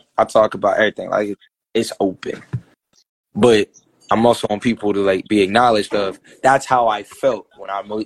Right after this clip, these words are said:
made these songs. That's how I felt at these times. I don't want people to feel like that's how I'm feeling now when they hear it.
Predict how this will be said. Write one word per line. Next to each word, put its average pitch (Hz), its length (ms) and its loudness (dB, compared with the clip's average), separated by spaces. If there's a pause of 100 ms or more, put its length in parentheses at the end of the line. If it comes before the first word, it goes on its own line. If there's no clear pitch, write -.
made 95 180 -12
these 95 140 -16
songs. 120 220 2
That's 107 120 -8
how 101 80 4
I 101 60 2
felt 98 200 0
at - 100 -8
these - 140 -18
times. 107 340 -2
I 90 60 -2
don't 123 120 2
want 123 120 2
people 131 160 2
to 110 80 -2
feel 139 200 2
like 104 260 0 (240)
that's 117 180 -2
how 110 140 2
I'm 95 80 -6
feeling 101 400 -6
now 117 220 2
when 95 120 -8
they 87 100 -10
hear 113 240 -2
it. - 100 -10